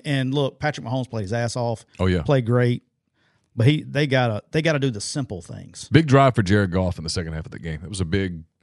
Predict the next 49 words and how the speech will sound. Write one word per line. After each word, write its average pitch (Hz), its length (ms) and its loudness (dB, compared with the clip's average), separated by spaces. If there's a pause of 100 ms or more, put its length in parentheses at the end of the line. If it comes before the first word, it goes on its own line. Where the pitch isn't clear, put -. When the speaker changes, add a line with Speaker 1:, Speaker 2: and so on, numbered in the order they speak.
(140)
Speaker 2:
it 107 60 -2
was 113 80 2
a - 80 -2
big 117 420 -2 (140)
Speaker 1:
He's - 160 0
g-, - 80 -10
hey, 139 280 -4
he's - 120 -2
Speaker 2:
he's 143 100 4
Speaker 1:
good, 226 120 6
Speaker 2:
good. 320 240 6
Speaker 1:
man. 170 100 4
Speaker 2:
No, 170 120 4
he's 196 140 2
good. 175 400 2
He's 143 160 2
legit. 123 380 0 (160)
Speaker 1:
People, 156 360 2 (200)
you 165 100 -2
know, 131 160 4
everybody 143 240 4
gave 147 160 2
up 139 140 2
on 123 100 4
him. 131 140 4
He's 135 100 0
pretty 131 200 -2
good. 98 220 -2 (1120)
All 220 120 6
right, 180 200 6 (120)
uh, 151 320 6
Carolina 208 400 6
Panthers. 139 560 2 (280)
I 123 100 2
lost 139 280 4
this 135 220 2
one. 135 240 0
I'm 127 100 0
sure 139 160 2
G 123 180 2
J 127 200 2
G's 120 280 2
in 120 80 2
here 120 180 2
to 110 60 0
give 117 140 2
me 110 80 0
shit 127 240 -2
today. 110 340 -2